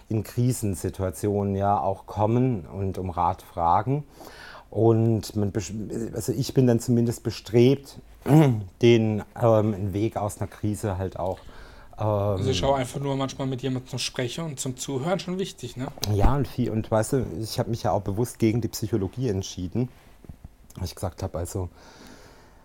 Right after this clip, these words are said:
Speaker 1: nee, jede Woche die gleichen, jede Woche die gleichen, ähm,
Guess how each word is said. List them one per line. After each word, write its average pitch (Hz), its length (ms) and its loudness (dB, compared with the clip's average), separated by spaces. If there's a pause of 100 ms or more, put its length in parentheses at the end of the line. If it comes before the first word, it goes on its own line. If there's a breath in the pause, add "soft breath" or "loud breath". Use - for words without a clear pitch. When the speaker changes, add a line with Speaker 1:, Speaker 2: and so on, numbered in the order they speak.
(160 loud breath)
Speaker 1:
nee, 98 120 -2
jede 95 380 0
Woche 107 240 -2
die 107 100 -6
gleichen, 107 560 2
jede 110 260 4
Woche 110 200 2
die - 120 -8
gleichen, 104 560 4 (1040)
ähm, 107 800 4